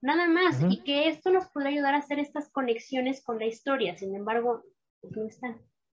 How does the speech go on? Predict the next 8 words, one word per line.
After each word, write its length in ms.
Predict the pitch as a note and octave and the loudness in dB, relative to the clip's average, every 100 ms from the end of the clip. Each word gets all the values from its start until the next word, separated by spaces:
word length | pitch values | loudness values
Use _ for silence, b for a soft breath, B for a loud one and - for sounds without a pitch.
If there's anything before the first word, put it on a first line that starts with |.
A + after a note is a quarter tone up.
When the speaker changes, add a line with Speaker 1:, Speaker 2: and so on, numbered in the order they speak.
| _ _ _ _ _ _ _ _ _ _ _ | _ _ _ _ _ _ _ _ _ _ _
Speaker 1:
Fue 260 | F#4 F#4+ F#4+ - _ _ _ - | 10 10 8 2 _ _ _ 2
hasta 560 | G#3+ - - G3 F#3+ - | 2 0 -2 -2 -2 -4
mil 340 | G#3+ D#4 F#4 | 4 8 8
ochocientos 520 | F4 C#4 - A#3 A#3 | 4 -2 -4 -6 -6
sesenta 560 | A#3+ - A3+ F#3 E3 - _ | -10 -4 -4 -4 -10 -12 _
cuando 380 | G#3+ G3+ G3+ G3 | 0 0 0 -2
Giuseppe 560 | G3 G3+ C4+ C4 C#4 | -4 -4 -4 -2 -4
Fiorelli 580 | C#4 D4 C#4 A3+ F3+ | -2 0 2 0 -4